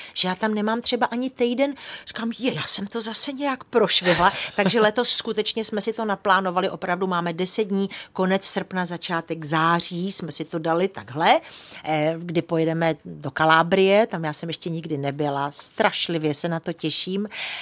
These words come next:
A, mm, jinak budu to tak jako, já ještě vlastně plánuju, vždycky mám týden na zámku Zákupy, kde budu provázet.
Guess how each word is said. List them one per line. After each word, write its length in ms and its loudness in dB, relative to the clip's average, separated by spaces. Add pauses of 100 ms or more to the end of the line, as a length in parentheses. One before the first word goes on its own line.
(220)
A, 200 2
mm, 960 -8
jinak 340 4
budu 260 4
to 140 0
tak 260 -2
jako, 160 0 (140)
já 160 8
ještě 240 4
vlastně 320 0
plánuju, 880 4
vždycky 340 -2
mám 220 2
týden 360 2
na 100 2
zámku 340 -2
Zákupy, 720 4 (480)
kde 220 2
budu 180 2
provázet. 880 2